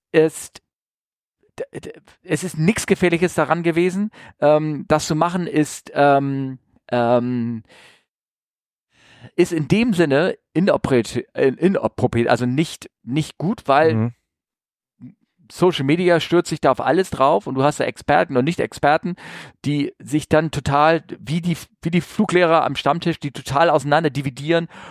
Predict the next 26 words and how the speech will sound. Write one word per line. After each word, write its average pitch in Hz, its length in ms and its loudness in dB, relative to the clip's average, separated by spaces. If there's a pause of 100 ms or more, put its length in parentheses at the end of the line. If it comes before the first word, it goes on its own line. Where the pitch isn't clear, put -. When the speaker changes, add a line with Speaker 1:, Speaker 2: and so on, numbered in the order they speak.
(140)
Speaker 1:
und 147 300 2
der 143 80 4
eine 151 180 4
sagt 135 160 2
Speaker 2:
Mhm. 101 40 -2
Speaker 1:
so 139 160 2
und 147 80 2
der 143 100 0
andere 127 180 0
sagt 120 220 0
so. 151 180 4
Nur 160 240 2
diese 156 220 -2
Diskussion 151 480 0
wird 139 160 0 (100)
öffentlich 139 540 0
ausgetragen 98 640 -2 (380)
und 139 140 2
es 113 80 4
Speaker 2:
Mhm. 113 60 2
Speaker 1:
werden 127 240 2
die 147 140 -6
Nachrichten 147 480 0
da 113 80 2
rausgenommen, 120 520 0
die 110 280 -4